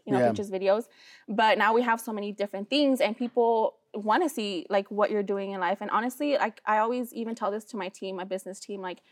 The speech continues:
Speaker 1: that's, that's literally what got me to my following.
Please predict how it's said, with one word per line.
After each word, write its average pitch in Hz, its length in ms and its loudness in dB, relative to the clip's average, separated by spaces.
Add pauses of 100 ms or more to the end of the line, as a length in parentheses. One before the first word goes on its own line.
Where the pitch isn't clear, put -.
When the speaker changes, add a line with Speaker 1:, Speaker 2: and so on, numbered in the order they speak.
(320)
Speaker 1:
that's, 240 280 2
that's 262 400 0
literally 226 340 0
what 208 180 4
got 208 180 2
me 208 180 -6
to 208 180 -8
my 202 160 -2
following. 220 460 -4